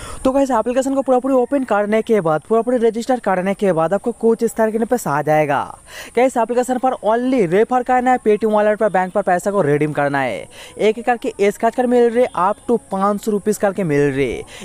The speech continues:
एक रुपये से लेकर पाँच सौ रुपीज तक मिलेगा। जो भी मिलेगा डायरेक्ट ही Paytm वॉलेट पर, बैंक पर ऑटोमेटिक रिडीम भी हो जाएगा।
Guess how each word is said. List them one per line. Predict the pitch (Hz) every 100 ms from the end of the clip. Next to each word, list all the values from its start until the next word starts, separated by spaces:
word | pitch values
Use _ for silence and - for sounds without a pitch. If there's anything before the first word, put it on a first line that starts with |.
| 170
एक | 202 214
रुपये | 240 254
से | 247 240
लेकर | 233 254 240
पाँच | 180 175 185
सौ | 208
रुपीज | 190 202
तक | 226 190
मिलेगा। | 156 151 135 135 123
जो | 196 214
भी | 254
मिलेगा | 240 240 240
डायरेक्ट | 196 185 185 196 226
ही |
Paytm | 190 175 175
वॉलेट | 165 170
पर, | 165
बैंक | 151 151 147
पर |
ऑटोमेटिक | 185 139 139 143 147 180
रिडीम | 127 131 135 143
भी | 185
हो | 143 127 135
जाएगा। | 131 127 120